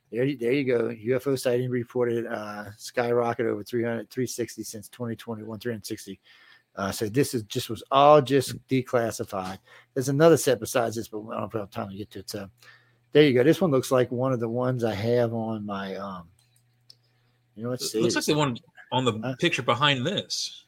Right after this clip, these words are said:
Speaker 1: I might, I
Speaker 2: Almost.
Speaker 1: know. I was thinking I might make a banner out of this. Um, let's see what else they got. Oh, look, there you go. Little sports
Speaker 2: Oh,
Speaker 1: model.
Speaker 2: there's,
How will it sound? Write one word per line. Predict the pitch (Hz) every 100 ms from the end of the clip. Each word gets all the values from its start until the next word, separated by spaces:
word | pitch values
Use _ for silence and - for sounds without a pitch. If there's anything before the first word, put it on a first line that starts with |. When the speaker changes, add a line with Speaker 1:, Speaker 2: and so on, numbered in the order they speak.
| -
Speaker 1:
I | 127
might, | 139
I |
Speaker 2:
Almost. | 120 117 131
Speaker 1:
know. | 139
I | 123
was | 127
thinking | 131 117
I | 120
might | 120
make | 123 107
a |
banner | 92 120 107 95
out | 82
of | 92
this. | 92 - - - - _
Um, | 151 147 143 139 127 120 104 104 131
let's | 143 -
see | 117
what | 104
else | 98
they | 92 87
got. | 90 85 -
Oh, | 135 -
look, | 131 175
there | 123 165
you | 156 110
go. | 131 131 - -
Little | 120 120
sports | - - 131 403
Speaker 2:
Oh, | 403
Speaker 1:
model. | 131
Speaker 2:
there's, | 143 196 120